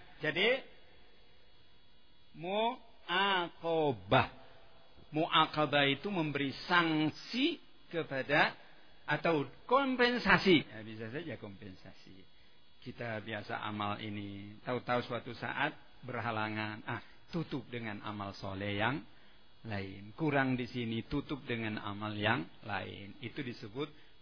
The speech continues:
mu'aqabah, kompensasi, sanksi. Sudah itu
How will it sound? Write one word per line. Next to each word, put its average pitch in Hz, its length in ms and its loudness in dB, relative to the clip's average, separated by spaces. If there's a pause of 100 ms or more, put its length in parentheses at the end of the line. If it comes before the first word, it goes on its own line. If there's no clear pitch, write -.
mu'aqabah, 135 1600 4
kompensasi, 110 1200 -4
sanksi. 156 560 2 (320)
Sudah 214 320 12
itu 233 240 12